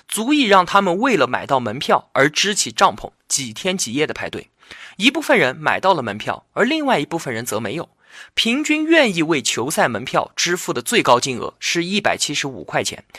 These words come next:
而那些熬夜排队买票的人愿意接受的价格却是两千四百块钱，这两者之间可是相差了十四倍之多。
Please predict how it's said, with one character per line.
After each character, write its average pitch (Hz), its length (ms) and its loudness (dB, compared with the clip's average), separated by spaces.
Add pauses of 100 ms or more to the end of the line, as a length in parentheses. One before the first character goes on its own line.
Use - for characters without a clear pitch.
(200)
而 240 160 8
那 294 160 2
些 220 120 0
熬 147 240 6
夜 240 160 2
排 165 280 0
队 202 140 -2
买 120 180 -2
票 220 240 4
的 120 80 0
人 - 160 -10 (140)
愿 185 220 2
意 139 120 -8
接 165 180 -2
受 160 160 -2
的 117 80 -4
价 120 240 -2
格 - 300 -14
却 - 200 -2
是 123 200 -4
两 117 260 -6
千 156 180 -6
四 160 200 -4
百 - 100 0
块 - 160 -6
钱， - 220 -12 (360)
这 339 180 6
两 175 260 4
者 170 120 2
之 127 160 -4
间 117 300 -4
可 - 160 -6
是 131 140 -4
相 165 280 -2
差 170 200 2
了 147 80 0
十 - 260 -4
四 226 260 -4
倍 117 160 0
之 - 160 -6
多。 - 220 -18